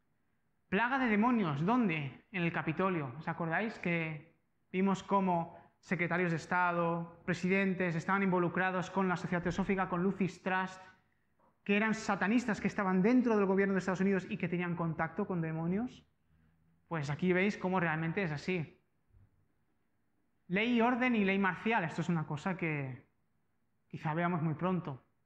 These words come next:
Si está aquí en sus cartas, pues es un plan que tienen, ¿no? La conferencia anterior también mostramos Rusia, China, Israel, el conflicto que estamos viviendo ahora. Parecía que se iba a quedar ahí, pero Israel está teniendo todo el apoyo de Occidente.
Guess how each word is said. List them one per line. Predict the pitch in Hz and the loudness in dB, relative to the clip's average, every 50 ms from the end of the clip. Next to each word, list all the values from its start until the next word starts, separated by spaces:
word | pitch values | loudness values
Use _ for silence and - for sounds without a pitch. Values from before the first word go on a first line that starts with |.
| _ _ _ _ _ _ _ _ _ _ _ | _ _ _ _ _ _ _ _ _ _ _
Si | _ - 165 | _ -14 -8
está | - - 175 | -4 -2 -2
aquí | 170 - 208 | 0 2 2
en | 202 175 | 2 2
sus | 190 180 - | 0 -2 -2
cartas, | - 202 190 190 - 220 220 214 - - - - - _ | -2 -2 -2 0 -2 -2 -4 -4 -6 -12 -18 -20 -12 _
pues | - 165 151 | -6 -4 -2
es | 156 147 | 0 0
un | 170 165 | 0 0
plan | 147 165 160 151 | 0 -2 -2 -4
que | 143 143 | -4 -4
tienen, | 143 160 160 151 135 131 | -4 -2 -2 -4 -4 -4
¿no? | 139 151 180 - _ _ _ _ _ _ _ _ _ _ _ _ _ _ _ _ _ _ _ _ _ _ _ _ _ _ _ _ _ _ _ - | -6 -8 -8 -10 _ _ _ _ _ _ _ _ _ _ _ _ _ _ _ _ _ _ _ _ _ _ _ _ _ _ _ _ _ _ _ -4
La | 175 185 180 | -4 -2 0
conferencia | 165 180 170 190 185 202 | 0 0 2 2 2 2
anterior | 185 196 190 202 220 | 2 2 2 0 0
también | 214 220 208 214 208 | 0 2 2 4 4
mostramos | 214 202 - 233 220 196 - 160 | 4 2 2 0 0 2 2 2
Rusia, | 165 208 214 214 - 233 233 226 | 2 2 2 0 0 -2 -2 -2
China, | 233 - 226 226 226 240 240 226 | -2 -2 -2 0 2 2 2 2
Israel, | 202 170 160 175 202 240 254 233 | 2 0 0 0 0 0 0 0
el | 190 180 | 0 0
conflicto | - 165 - 196 190 190 190 233 220 | -2 -2 0 0 -2 0 -2 -4 -4
que | 220 | -4
estamos | 208 - 208 202 196 | -2 -2 0 0 0
viviendo | 190 190 190 185 180 170 165 | 2 2 2 2 2 2 2
ahora. | 175 214 247 208 170 147 131 - - - _ _ _ _ _ _ _ | 2 0 0 -2 -4 -4 -6 -8 -14 -20 _ _ _ _ _ _ _
Parecía | - 165 160 156 - - 214 220 240 226 | -4 -2 -2 0 2 4 4 4 4 2
que | 240 | 0
se | - - 185 214 | -2 0 2 2
iba | 190 190 | 2 2
a | 175 | 2
quedar | 175 175 170 | 2 0 0
ahí, | 165 185 247 254 | 2 2 0 0
pero | - 175 165 160 165 170 - - - | 0 2 2 0 0 -2 -6 -10 -6
Israel | 202 190 151 156 160 151 160 208 277 311 294 - - - - | -4 -2 -2 0 0 0 0 0 -2 -2 -4 -8 -10 -14 -12
está | - 165 - 220 | -8 -4 -2 0
teniendo | 202 226 214 208 - | 2 2 2 2 2
todo | 240 262 | 2 4
el | 262 240 | 4 2
apoyo | 220 247 294 294 | 2 2 2 2
de | 269 233 | 2 0
Occidente. | - - 220 196 175 160 151 - 151 143 160 - | 0 0 0 0 2 0 -2 -2 -4 -6 -8 -10